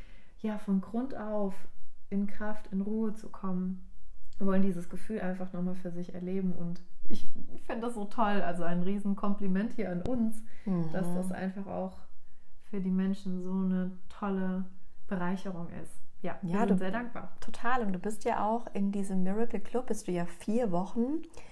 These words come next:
Speaker 2: in einem so geschützten Raum. Und ich glaub, alle,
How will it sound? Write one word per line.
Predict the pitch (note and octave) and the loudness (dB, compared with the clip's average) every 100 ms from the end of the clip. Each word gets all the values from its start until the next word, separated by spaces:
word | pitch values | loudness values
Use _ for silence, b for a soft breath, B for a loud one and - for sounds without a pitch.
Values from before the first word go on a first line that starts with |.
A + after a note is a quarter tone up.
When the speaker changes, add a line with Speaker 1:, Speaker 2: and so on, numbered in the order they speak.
| B B | B B
Speaker 2:
in | G3 F#3+ | -4 -2
einem | F3+ F3+ F3+ | -2 -2 -4
so | F#3 A3 | -4 -4
geschützten | - G#3 - - - - G3 F#3 | -4 -6 -8 -10 -8 -8 -6 -4
Raum. | E3 D3+ F#3 G#3+ | -2 0 -2 -4
Und | F3+ | -4
ich | F#3+ | -6
glaub, | F#3+ F3+ F3+ | -6 -8 -8
alle, | - F#3 G3+ G#3 | -4 -2 0 -2